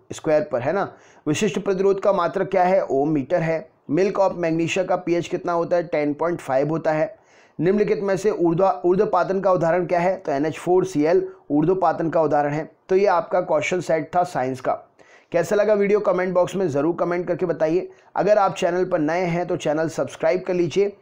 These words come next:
बेल आइकन on कर लीजिएगा और all वाला नोटिफिकेशन on कर लीजिएगा,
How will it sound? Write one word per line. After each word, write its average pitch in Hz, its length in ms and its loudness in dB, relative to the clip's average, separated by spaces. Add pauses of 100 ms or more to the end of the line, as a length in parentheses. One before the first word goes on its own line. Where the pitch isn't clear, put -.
(200)
बेल 180 280 4
आइकन 185 300 2
on 170 240 0
कर 185 60 -2
लीजिएगा 170 380 0
और 160 300 2
all 170 100 2
वाला 156 180 2
नोटिफिकेशन 156 580 -4
on 151 200 -2
कर 170 80 -2
लीजिएगा, 165 460 -2